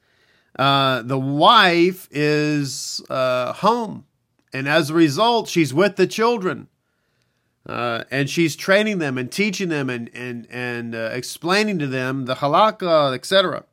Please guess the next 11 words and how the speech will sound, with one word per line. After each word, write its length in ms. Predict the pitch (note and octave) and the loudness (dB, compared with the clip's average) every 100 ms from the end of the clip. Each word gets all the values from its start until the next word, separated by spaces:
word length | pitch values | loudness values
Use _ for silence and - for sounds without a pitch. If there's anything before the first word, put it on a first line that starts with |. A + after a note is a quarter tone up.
| _ _ _ _ _ _ _ _ _ _ _ _ | _ _ _ _ _ _ _ _ _ _ _ _
And 640 | - D3 D3+ D3+ D3 C3+ - _ | 2 4 6 4 0 -4 -14 _
this 500 | C3 A#2 F#3 A3 G3+ | -12 4 4 4 0
is 140 | F3 | 4
a 120 | G3 | 4
huge, 680 | F3+ - G#3+ A#3 A3+ A#3 F#3 | 4 0 2 2 2 0 -4
huge 640 | - - F#3 A3 G#3+ G#3+ F#3+ | -10 -6 -2 0 0 -2 -2
mitzvah. 540 | A#3 C4+ - E3 - _ _ _ _ _ _ _ _ _ _ _ _ _ | -4 -4 -10 -12 -12 _ _ _ _ _ _ _ _ _ _ _ _ _
It's 160 | D3+ G3+ | -4 -2
a 60 | |
huge 320 | E3+ A3+ A3 | 0 0 -2
mitzvah 420 | F3+ B3+ - - | -4 -8 -10 -18